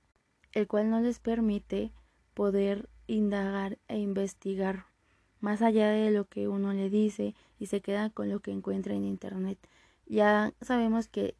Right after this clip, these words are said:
algunas fuentes no son confiables. En este trabajo veremos alguna propuesta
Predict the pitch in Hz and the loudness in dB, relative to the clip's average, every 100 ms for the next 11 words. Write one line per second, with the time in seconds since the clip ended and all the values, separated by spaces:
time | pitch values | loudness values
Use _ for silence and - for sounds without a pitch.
0 | _ 208 214 208 214 214 208 202 208 202 | _ -6 -2 0 -2 -2 -6 -6 -6 -6
1 | 202 202 202 202 196 208 202 196 - - | -8 -8 -10 -8 -6 -4 -4 -4 -8 -14
2 | _ _ _ - 196 190 190 247 262 262 | _ _ _ -6 -2 -2 -2 -4 0 0
3 | 247 214 214 - - 202 208 202 208 214 | 0 -2 -4 -6 -6 0 0 0 -2 -2
4 | - _ _ - 214 208 226 247 285 269 | -8 _ _ -6 -2 0 0 0 -2 -2
5 | 233 226 - 214 247 | -2 -4 -4 -6 -6